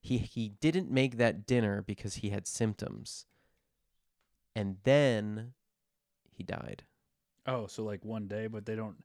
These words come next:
Speaker 2: they didn't
Speaker 1: It wasn't
Speaker 2: officially
Speaker 1: one
Speaker 2: come
Speaker 1: day. It was, uh, like, some time had gone by.
Speaker 2: They didn't
Speaker 1: that he
Speaker 2: officially
Speaker 1: was
Speaker 2: come out, though, with
Speaker 1: You know,
Speaker 2: anything,
Speaker 1: should
Speaker 2: yeah.
Speaker 1: I just look it up so I could be factual?
Speaker 2: I
Speaker 1: But
Speaker 2: mean, I have it, I, I have Louis Anderson's up right now.
Speaker 1: Oh.
Speaker 2: Apparently, he died because he was diagnosed with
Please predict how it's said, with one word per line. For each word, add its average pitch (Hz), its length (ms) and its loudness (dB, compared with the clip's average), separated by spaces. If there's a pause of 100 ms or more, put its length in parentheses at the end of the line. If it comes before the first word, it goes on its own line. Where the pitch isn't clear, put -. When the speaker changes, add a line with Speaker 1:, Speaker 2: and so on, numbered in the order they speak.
(260)
Speaker 2:
they 160 100 8
didn't 185 320 2
Speaker 1:
It 160 140 8
wasn't 202 260 12
Speaker 2:
officially 160 40 12
Speaker 1:
one 147 120 12
Speaker 2:
come 123 80 8
Speaker 1:
day. 127 400 10
It 123 60 6
was, 123 240 6
uh, 107 380 8 (220)
like, 127 160 4
some 156 180 2
time 123 300 0
had 110 160 -2
gone 98 220 0
by. 73 500 -4 (720)
Speaker 2:
They 147 100 6
didn't 143 200 2
Speaker 1:
that 110 80 2
he 156 60 6
Speaker 2:
officially 139 300 2
Speaker 1:
was - 100 -6
Speaker 2:
come 117 180 0
out, 113 280 0
though, 95 300 -8
with 92 220 -10
Speaker 1:
You 135 140 -2
know, 139 120 0
Speaker 2:
anything, - 160 -6
Speaker 1:
should - 100 -6
Speaker 2:
yeah. 160 60 0
Speaker 1:
I 147 40 0
just 135 240 -8
look 104 180 -8
it 98 60 -6
up 98 200 -6
so 104 140 -6
I 98 60 -4
could 98 140 -6
be 95 80 -8
factual? 98 720 -8 (260)
Speaker 2:
I - 40 -6
Speaker 1:
But 110 80 -4
Speaker 2:
mean, 107 160 -8
I 120 60 2
have 127 120 4
it, 120 100 0
I, 143 240 6
I 156 100 12
have 170 200 6
Louis 139 360 4
Anderson's 110 460 -2
up 101 120 0
right 101 160 2
now. 101 160 -2
Speaker 1:
Oh. 101 40 -2
Speaker 2:
Apparently, 127 460 4
he 123 400 0 (260)
died 120 260 8
because 113 320 -2
he 123 140 -4
was 110 180 -2
diagnosed 113 640 2
with 107 180 -2